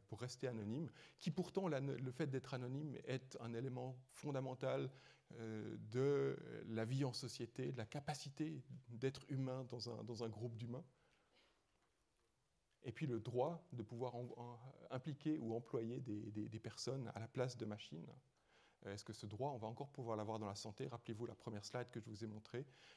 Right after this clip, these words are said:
euh, où la seule alternative à l'isolement pour un certain nombre de personnes dans des E M S, euh, dans une société qui se désolidarise entre les générations,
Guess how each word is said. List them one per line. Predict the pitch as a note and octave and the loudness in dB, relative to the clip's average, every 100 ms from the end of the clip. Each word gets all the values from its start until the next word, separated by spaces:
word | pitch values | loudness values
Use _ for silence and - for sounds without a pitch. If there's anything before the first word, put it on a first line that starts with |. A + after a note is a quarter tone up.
| - | -12
euh, | G2 G2+ G#2 | -4 -2 -2
où | B2 C#3+ C3+ | 0 0 4
la | A2+ A2 | 4 4
seule | G#2+ - D3+ C#3 A#2+ - _ _ | 4 4 4 4 0 -6 _ _
alternative | - A#2+ C#3 A#2+ A2+ - F3+ D3 A2 A2+ | -4 -2 -2 0 -2 -2 -2 0 -2 0
à | A2 | 2
l'isolement | A2+ A2+ A2 G#2+ B2 E3 | 2 2 2 2 -2 -4
pour | - G#2 | -6 -6
un | G#2 | -4
certain | G#2 A#2 | -4 -4
nombre | A#2 | -4
de | G2+ | -4
personnes | G#2+ - C3+ D#3+ C#3 | -4 -4 -2 -4 -4
dans | G#2 | -2
des | G#2 G#2 G#2 | 0 0 2
E | |
M | G2+ G2 | 0 0
S, | A2 D#3 - G2+ | -4 -6 -6 -6
euh, | G2 G2+ - - - G#2 G#2 | -4 -6 -10 -18 -8 -2 0
dans | A2+ | 0
une | G#2+ A2 G#2 | 0 -2 -2
société | - A2 A2 A2+ C3 | -2 -2 -4 -2 -4
qui | C#3 G#2 G2+ G2 G#2 | -6 -8 -8 -8 -8
se | - G#2 | -2 0
désolidarise | G#2+ G#2+ A2+ A2 G#2+ A#2 C#3 | 0 0 0 0 0 2 -2
entre | B2 A2+ A2 | -2 -4 -6
les | |
générations, | G2 A2+ G#2 G2 - | -4 -4 -4 -4 -6